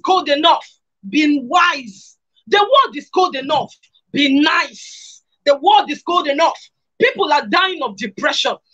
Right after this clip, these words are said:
People are dying of one thing or the other. Be kind to people, just as God is kind to you. Just as God is kind to you, be kind to people. Be ye kind to one another. Tender-heartedness,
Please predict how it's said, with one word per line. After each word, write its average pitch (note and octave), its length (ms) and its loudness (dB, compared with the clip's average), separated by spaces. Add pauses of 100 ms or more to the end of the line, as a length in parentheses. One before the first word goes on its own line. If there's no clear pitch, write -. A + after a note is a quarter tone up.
(180)
People F#4+ 260 -2
are D4+ 200 -2
dying F#4 320 -2
of D4 160 -2
one F4 280 -2
thing D#4+ 200 -2
or C4 120 0
the B3 140 -2
other. C#4 360 0 (300)
Be G#4 300 0
kind B4+ 640 0
to B4+ 120 2
people, F4+ 480 0 (280)
just B4 320 -2
as E4+ 260 0
God - 280 2
is - 160 -18
kind D4+ 300 -4
to A#3 160 0
you. A3+ 320 -4 (240)
Just G#4 340 -2
as D#4+ 120 -2 (100)
God G4+ 300 2
is - 240 -14
kind F#4+ 320 -2
to C#4 160 -4
you, D4 300 -2 (240)
be A#4 260 0
kind D5 460 -2 (120)
to - 180 2
people. D#4+ 500 0 (300)
Be E4+ 100 0 (240)
ye A#4+ 220 0
kind A4+ 440 0
to D4 120 0
one D#4 200 2
another. A#3+ 420 0 (480)
Tender-heartedness, E4+ 1500 -2